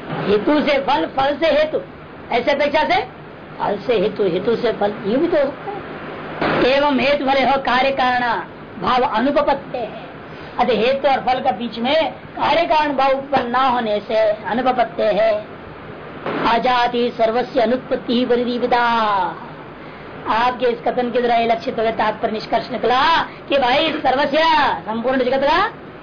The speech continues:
अनुत्पत्ति ही है। परिदीपिता ने प्रकाशिता। अन्योन्य पक्ष दोषम ब्रुवद्भिर वादिभिर बुद्धि पंडित, अन्योन्य पक्ष पर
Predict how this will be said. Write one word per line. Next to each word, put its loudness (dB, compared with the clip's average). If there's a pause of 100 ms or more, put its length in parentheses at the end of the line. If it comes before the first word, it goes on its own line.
(160)
अनुत्पत्ति -2
ही -2
है। 2 (1000)
परिदीपिता 2
ने 0
प्रकाशिता। 0 (840)
अन्योन्य 4
पक्ष -2
दोषम 2
ब्रुवद्भिर 0 (800)
वादिभिर 2 (140)
बुद्धि 0 (100)
पंडित, -2 (1300)
अन्योन्य 4
पक्ष -2
पर 2